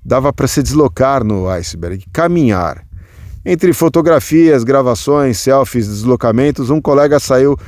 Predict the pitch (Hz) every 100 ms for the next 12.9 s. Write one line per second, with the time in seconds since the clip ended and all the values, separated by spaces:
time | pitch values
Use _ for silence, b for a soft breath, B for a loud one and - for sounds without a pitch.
0 | B - 139 - 156 147 165 156 160 -
1 | 208 170 156 156 120 120 127 - 101 90
2 | 85 90 127 127 127 104 139 139 135 147
3 | 135 98 78 - 73 - b b b b
4 | b - 202 185 208 196 190 190 185 -
5 | 185 - 170 170 - 151 139 156 160 151
6 | - 165 151 - - 165 135 95 80 b
7 | b - 180 180 170 143 160 156 160 147
8 | 127 143 139 - 104 82 - _ 113 123
9 | 143 123 120 113 123 107 95 85 95 110
10 | 120 - 131 107 82 - _ _ b b
11 | b b b b 175 180 - 185 190 233
12 | 196 208 180 160 - 160 175 185